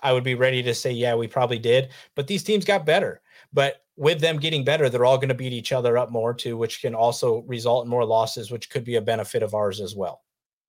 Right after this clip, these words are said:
right? I mean, I think it's an appropriate thing to look at this schedule when you've got teams like the Packers, you've got the Browns, you've got Tennessee's, they're, they're not as big of a deal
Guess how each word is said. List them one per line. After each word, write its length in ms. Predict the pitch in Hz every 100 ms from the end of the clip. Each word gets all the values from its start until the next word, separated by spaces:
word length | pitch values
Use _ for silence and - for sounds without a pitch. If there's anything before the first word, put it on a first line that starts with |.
| _
right? 160 | 104 98
I 40 | 107
mean, 200 | 110 101 - - -
I 80 | 117
think 220 | 160 135
it's 240 | 135 - - _ _ -
an 120 | 127
appropriate 580 | - 156 143 147 127 127
thing 320 | 135 131 127
to 360 | - 123 113 101
look 200 | 139 131
at 100 | 131
this 160 | 135 117
schedule 400 | - 127 127 123
when 120 | 123
you've 120 | 120
got 200 | 131 131
teams 260 | 143 131 127
like 160 | 120
the 80 | 147
Packers, 720 | 147 127 123 131 127 127 - _ _ _ _ _ _ _
you've 160 | 139 127
got 280 | 139 151 -
the 100 | 165
Browns, 760 | 135 127 123 120 123 120 - - _ _
you've 200 | 127 120
got 260 | 156 156 151 - 156 _ -
Tennessee's, 680 | 190 202 - 175 147 - - _
they're, 280 | 147 147 156
they're 160 | 147 151
not 180 | 151 131
as 140 | 113
big 300 | 107 143 127
of 100 | 110
a 60 | 110
deal 540 | 110 120 110 95 -